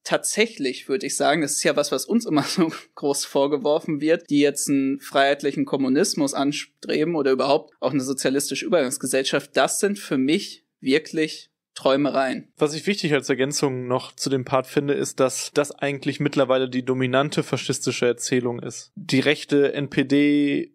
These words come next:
Speaker 2: Nazis und so sagen das halt. Also die sagen halt auch,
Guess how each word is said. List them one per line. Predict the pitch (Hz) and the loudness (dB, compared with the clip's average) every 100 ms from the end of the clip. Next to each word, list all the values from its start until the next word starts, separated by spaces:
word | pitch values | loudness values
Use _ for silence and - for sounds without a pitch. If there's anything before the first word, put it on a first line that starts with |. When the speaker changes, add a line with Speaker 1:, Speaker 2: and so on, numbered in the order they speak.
| - | -2
Speaker 2:
Nazis | 131 120 - 123 - | 2 2 0 -4 -4
und | 120 | -6
so | 123 117 120 127 _ - | -2 0 0 -4 _ -4
sagen | 127 127 127 123 | 2 2 0 -2
das | 120 117 - | -2 -2 -2
halt. | 117 113 - _ - | -2 -2 -8 _ -8
Also | 123 123 | -6 -4
die | 123 | 0
sagen | 131 131 139 127 | 2 2 0 -4
halt | 127 - | -4 0
auch, | 147 143 - | 0 0 -4